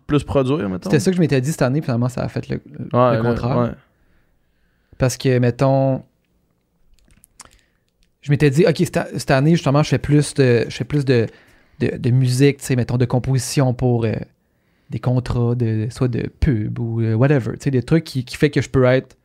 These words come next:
Speaker 2: je peux aller travailler neuf à cinq, tu sais, mettons, mixer, euh, mixer les albums, tu sais.
Speaker 1: Mhm.
Speaker 2: Mais je peux aller travailler au bureau, mais revenir le soir, souper avec ma blonde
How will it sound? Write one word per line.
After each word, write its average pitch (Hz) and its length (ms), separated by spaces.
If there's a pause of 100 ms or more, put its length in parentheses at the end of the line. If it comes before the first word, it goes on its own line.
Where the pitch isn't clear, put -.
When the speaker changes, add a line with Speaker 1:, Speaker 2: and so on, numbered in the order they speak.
(540)
Speaker 2:
je - 80
peux - 100
aller 135 120
travailler 123 600 (1300)
neuf 143 200
à 131 100
cinq, 131 280
tu - 40
sais, 143 200
mettons, 143 220
mixer, 139 480
euh, 120 180
mixer 117 200
les 135 100
albums, 123 320
tu - 60
sais. - 80 (180)
Speaker 1:
Mhm. 127 300 (580)
Speaker 2:
Mais 123 60
je - 80
peux 123 60
aller 120 120
travailler 123 600 (300)
au 117 100
bureau, 120 440
mais 156 100
revenir 127 340
le 123 100
soir, 127 500
souper - 220
avec 123 60
ma 120 120
blonde 123 420